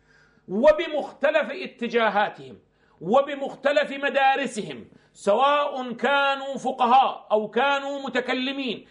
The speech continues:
سواء كانوا أشاعرة، كانوا، كانوا معتزلة،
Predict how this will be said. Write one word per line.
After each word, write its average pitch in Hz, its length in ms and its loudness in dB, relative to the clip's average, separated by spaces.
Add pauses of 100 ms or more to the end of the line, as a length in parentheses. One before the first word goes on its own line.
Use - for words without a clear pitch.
(140)
سواء 254 580 2
كانوا 277 580 0
أشاعرة، 185 640 0
كانوا، 277 600 0 (240)
كانوا 285 640 -2
معتزلة، 220 840 -2